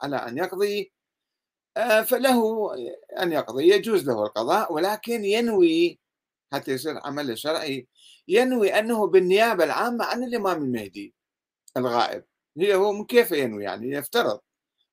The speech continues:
أنه أنا أنوي حتى يصير عملي صحيح وشرعي، وإلا هو حرام، القضاء من أعمال الإمام، إحنا ما يجوز أن نقضي. فأيضا صاروا العلماء والفقهاء عبر ألف سنة يمارسون القضاء،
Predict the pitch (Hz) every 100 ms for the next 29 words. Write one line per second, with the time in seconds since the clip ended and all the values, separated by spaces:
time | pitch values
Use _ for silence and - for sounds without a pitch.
0 | 175 214 233 190 208 180 226 240 180 190
1 | 190 180 190 - 196 214 208 208 - _
2 | _ _ _ _ - 143 165 156 131 110
3 | - 98 80 104 123 147 156 151 165 190
4 | 175 147 _ _ _ - 131 135 139 170
5 | 143 135 117 147 160 139 147 196 185 117
6 | 107 120 190 190 170 151 131 - 117 120
7 | _ _ _ _ _ _ _ _ _ -
8 | 185 262 262 233 220 220 214 202 - 190
9 | 196 233 226 214 - _ 127 131 143 -
10 | 185 165 147 147 147 143 131 127 113 104
11 | - _ _ _ _ _ _ - 175 208
12 | 208 208 - 254 240 226 - 170 - 135
13 | 123 98 -